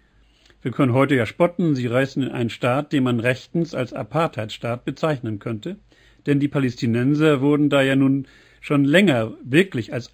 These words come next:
Underdogs behandelt. Daran kann man ja auch erkennen, dass in Wahrheit die Palästinenser ihnen genauso wurscht, äh, waren, wie das heute der Fall ist, wenn Palästinenser Opfer des Terrors von muslimischen Gruppen werden und zu lebenden Schutzschildern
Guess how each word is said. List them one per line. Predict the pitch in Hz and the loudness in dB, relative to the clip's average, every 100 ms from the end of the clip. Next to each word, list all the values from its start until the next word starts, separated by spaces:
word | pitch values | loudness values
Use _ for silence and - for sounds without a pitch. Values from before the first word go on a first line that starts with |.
| - | 0
Underdogs | 147 127 110 117 117 - | 2 2 0 -4 -8 -14
behandelt. | - 139 135 113 - _ _ _ _ _ _ _ _ _ _ _ _ - | -8 -6 -6 -10 -16 _ _ _ _ _ _ _ _ _ _ _ _ -4
Daran | 160 151 160 | 0 2 2
kann | - 170 | 2 2
man | 160 | 4
ja | 151 | 2
auch | 135 | 0
erkennen, | 131 117 127 135 180 | -4 -6 -4 -4 -4
dass | 151 139 | -8 -4
in | 139 | -2
Wahrheit | 139 131 147 143 | 0 0 0 -4
die | |
Palästinenser | 127 131 120 - 120 135 151 147 156 | -4 -4 -4 -4 -2 2 2 2 2
ihnen | 156 135 | 2 0
genauso | 120 127 151 160 123 | 0 2 4 4 2
wurscht, | 110 123 - _ _ | -2 -2 -4 _ _
äh, | - 123 - | -10 -10 -10
waren, | 135 120 135 151 - _ _ - | -10 -8 -4 -6 -8 _ _ -4
wie | |
das | 135 135 - | -2 -2 2
heute | 160 123 | 2 2
der | 113 107 | -8 -12
Fall | 120 113 | -10 -8
ist, | 139 151 - | -8 -10 -8
wenn | 135 | -6
Palästinenser | 127 131 117 - 113 120 120 123 139 | -2 -2 -4 -2 0 2 0 -2 -4
Opfer | 127 131 | -6 -8
des | 120 110 | -6 -8
Terrors | 123 117 143 175 _ _ - _ - | -6 -4 -4 -8 _ _ -20 _ -2
von | 147 | 2
muslimischen | 135 147 - 160 165 143 143 | 4 4 4 4 6 4 0
Gruppen | 143 170 127 104 | 0 0 -4 -4
werden | 107 123 156 | -6 -6 -4
und | 143 139 | -4 -2
zu | 143 | -2
lebenden | 123 131 131 135 | 0 2 2 0
Schutzschildern | 131 190 - - 127 113 131 156 | 0 -6 -8 -6 -4 -4 -4 -6